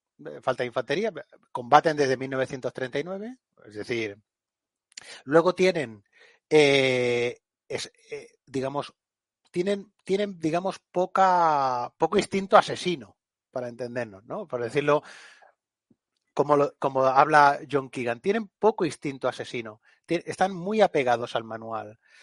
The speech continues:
Pero es que por eso Montgomery, eh, digamos, es un comandante realista en ese sentido. No es un gran extra-, no es un comandante, eh, espectacular como, como, como Guderian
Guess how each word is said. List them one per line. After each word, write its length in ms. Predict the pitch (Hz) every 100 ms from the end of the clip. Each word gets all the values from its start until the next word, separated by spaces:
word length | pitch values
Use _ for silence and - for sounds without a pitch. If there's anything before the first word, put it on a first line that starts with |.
| _
Pero 180 | - 156
es 60 | 180
que 140 | 233
por 160 | 190 196
eso 320 | - 214 247 _ _ _ _ _ _
Montgomery, 720 | 139 135 156 190 190 233 247 _ _
eh, 220 | 160 151 - -
digamos, 320 | 147 165 -
es 100 | 160
un 100 | 180
comandante 640 | 180 165 170 185 220 208 -
realista 760 | 139 131 131 175 - 113 107 _ _ _
en 120 | 131
ese 180 | 135 131
sentido. 420 | 120 110 120 110 - _
No 220 | 160 226
es 120 | 254 202
un 100 | 147
gran 220 | 135 131
extra-, 320 | - 123 117 _ _
no 140 | 151 185
es 80 | 196
un 80 |
comandante, 640 | 185 147 139 135 135 127 - _ _ _ _ _
eh, 140 | 156
espectacular 720 | 143 175 156 123 117 104 101 _ _ _ _
como, 680 | - 127 123 120 113 110 104 _ _
como, 560 | 139 123 120 117 113 107
como 200 | 117 117
Guderian 720 | 110 143 160 147 135 143